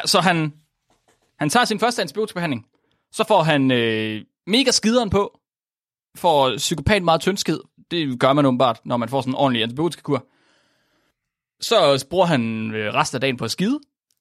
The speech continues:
Så går han i seng. Og dagen efter, der tager han resten af sin antibiotikakur.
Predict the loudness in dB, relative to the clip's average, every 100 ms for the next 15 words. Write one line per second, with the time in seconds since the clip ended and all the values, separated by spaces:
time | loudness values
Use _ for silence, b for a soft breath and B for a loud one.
0 | _ _ _ -10 -4 -4 0 0 -2 _
1 | _ _ _ _ -2 2 4 4 2 2
2 | 0 -2 -4 _ _ -4 2 2 2 -2
3 | -8 _ -2 0 0 -4 -8 -10 _ -8
4 | -4 -4 -2 -2 -4 -6 -6 -6